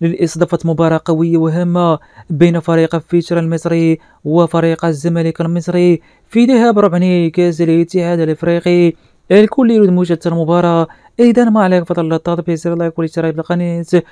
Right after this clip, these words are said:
وتابع معنا هذا الفيديو حتى النهاية. سوف تلعب هذه المباراة القوية والهامة اليوم في تمام الساعة التاسعة ليلا بتوقيت القاهرة والساعة السادسة مساء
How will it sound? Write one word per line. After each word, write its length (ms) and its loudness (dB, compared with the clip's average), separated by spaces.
وتابع 580 2
معنا 260 0
هذا 120 -4
الفيديو 680 0
حتى 440 -4
النهاية. 640 0
سوف 300 2
تلعب 260 0
هذه 60 2
المباراة 300 2
القوية 400 0
والهامة 420 -2
اليوم 420 -2
في 160 -2
تمام 260 0
الساعة 380 2
التاسعة 440 0
ليلا 300 0
بتوقيت 520 -2
القاهرة 580 0
والساعة 480 0
السادسة 400 -2
مساء 800 -2